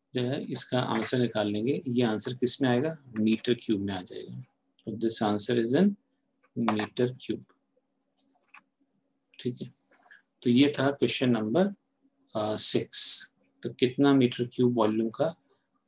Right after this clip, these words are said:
ये, ये यूज़ होगा, तो हमने देख लिया। इसके बाद question number seven पे चल रहे हैं अपन।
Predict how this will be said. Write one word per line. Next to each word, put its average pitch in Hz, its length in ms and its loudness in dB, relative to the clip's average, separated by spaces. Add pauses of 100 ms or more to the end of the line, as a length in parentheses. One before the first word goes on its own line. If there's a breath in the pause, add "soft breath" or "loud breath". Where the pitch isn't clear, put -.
(160)
ये, 123 320 -2
ये 110 220 2
यूज़ 110 340 2
होगा, 135 180 0
तो - 160 -8
हमने 101 220 -4
देख - 260 -8
लिया। 139 140 -6 (580 soft breath)
इसके 135 260 2
बाद 143 260 6
question 135 300 2
number 139 220 4
seven 127 400 2
पे 135 80 0
चल 131 200 2
रहे 135 140 0
हैं 131 60 -4
अपन। 180 140 0